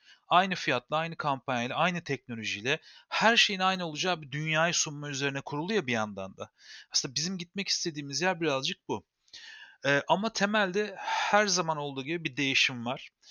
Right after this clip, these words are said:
Şimdi Defacto'da tabii ne kadar çalışacağız bilmiyorum. Ben uzun süre çalışmak istiyorum. O kafayla geldim açıkçası.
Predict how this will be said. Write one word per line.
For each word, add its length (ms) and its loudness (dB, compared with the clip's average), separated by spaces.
Şimdi 420 -2
Defacto'da 480 0
tabii 200 -6
ne 100 -2
kadar 220 0
çalışacağız 560 -2
bilmiyorum. 320 -4
Ben 80 -2
uzun 180 -6
süre 200 -2
çalışmak 440 -4
istiyorum. 340 -4
O 80 -8
kafayla 380 -2
geldim 300 -8
açıkçası. 580 -4